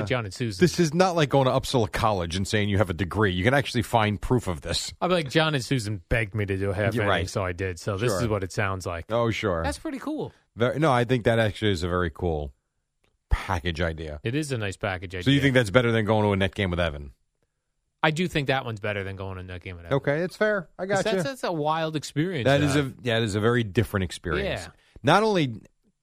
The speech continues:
Speaker 2: it, not only do you get to call the game, like, just getting in the press box to me would be cool
Speaker 1: Yeah.
Speaker 2: for a Yankee game. Then to go in the broadcast booth would be cool. And then to actually sit next to them with your headsets on
Speaker 1: Right.
Speaker 2: and get a microphone,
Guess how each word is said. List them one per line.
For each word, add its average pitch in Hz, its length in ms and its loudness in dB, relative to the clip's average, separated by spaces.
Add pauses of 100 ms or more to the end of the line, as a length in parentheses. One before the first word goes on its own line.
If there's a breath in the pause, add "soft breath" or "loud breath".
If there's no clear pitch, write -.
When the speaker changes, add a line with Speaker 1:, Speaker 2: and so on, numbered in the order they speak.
(100)
Speaker 2:
it, 135 180 -2
not 190 200 2
only 226 160 0
do 185 60 -2
you 170 60 2
get 147 120 2
to 143 80 0
call 135 260 4
the 120 80 -2
game, 123 160 2
like, 127 160 2
just 147 420 -2
getting 160 320 2
in 131 140 2
the 110 120 0
press - 360 0
box - 380 -2
to 110 100 -2
me 95 120 2
would 87 180 -2
be 87 120 -4
cool - 160 -14
Speaker 1:
Yeah. 233 540 -6 (100)
Speaker 2:
for 123 200 2
a 110 40 2
Yankee 107 360 0
game. 80 320 -8 (360)
Then 120 340 2
to 160 60 2
go 143 160 2
in 123 100 0
the 107 80 0
broadcast 120 720 2
booth 101 320 0
would 107 240 0
be 101 160 -2
cool. 98 460 0
And 123 160 2
then 135 120 2
to 131 100 4
actually 127 420 0
sit - 300 -2
next 110 320 0
to 147 100 0
them 147 160 2
with 135 100 0
your 90 120 -2
headsets 117 480 0
on 156 260 4
Speaker 1:
Right. 135 180 0
Speaker 2:
and 113 120 0
get 107 100 2
a 95 60 2
microphone, 160 760 2